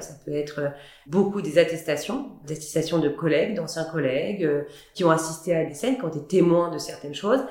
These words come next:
Ça peut être l'entourage proche, euh, qui ont vu leurs proches, euh, s'éteindre progressivement, euh, être atteints physiquement, psychologiquement. Voilà, ça, ça peut être plein de petites choses. Mais c'est la partie complexe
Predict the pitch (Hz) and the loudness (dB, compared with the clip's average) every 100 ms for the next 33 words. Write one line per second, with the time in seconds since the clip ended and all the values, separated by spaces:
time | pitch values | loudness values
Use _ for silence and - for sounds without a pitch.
0 | - - - 175 165 175 175 170 180 175 | -12 -20 -2 0 6 6 6 2 0 0
1 | 175 - 175 185 185 160 - 160 156 147 | 0 -2 2 4 4 0 -2 -2 0 0
2 | 196 196 - 160 156 156 - 175 170 160 | -2 -4 -6 -4 -4 -4 0 0 0 0
3 | 147 - 170 160 165 160 156 - 156 156 | 0 0 -2 -2 -4 -4 -6 -8 -8 -10
4 | 151 151 160 160 165 160 143 139 151 - | -8 -2 2 2 0 2 2 2 -2 -6
5 | 156 156 160 156 143 156 160 160 - - | -8 -6 -6 -8 -14 -6 0 0 0 -6
6 | 147 139 - 170 196 254 - - - - | -6 -6 -4 4 6 6 2 -8 -16 -20
7 | - - _ - 220 - - 180 185 190 | -20 -20 _ 0 2 2 0 -2 0 0
8 | - - 226 226 220 220 208 247 170 - | -2 2 2 4 0 -2 0 4 4 2
9 | - 196 240 254 - - - - - 220 | 0 6 8 8 2 -10 -20 -16 0 4
10 | 202 202 208 - 214 - 254 254 185 - | 6 4 0 -4 -8 6 6 6 2 -2
11 | - - | -8 -16